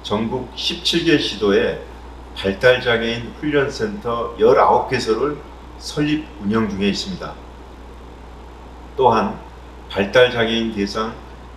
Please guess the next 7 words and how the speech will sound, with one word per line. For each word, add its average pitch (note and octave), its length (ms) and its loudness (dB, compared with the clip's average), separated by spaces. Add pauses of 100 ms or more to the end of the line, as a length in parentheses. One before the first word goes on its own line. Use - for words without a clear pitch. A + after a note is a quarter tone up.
근로지원인 B2+ 920 4 (100)
확대, - 420 -4 (800)
신규 E3 580 -2
직업 A2+ 520 -2
영역 G#2 360 0
개발 F#2+ 300 -2
등 F2+ 200 -10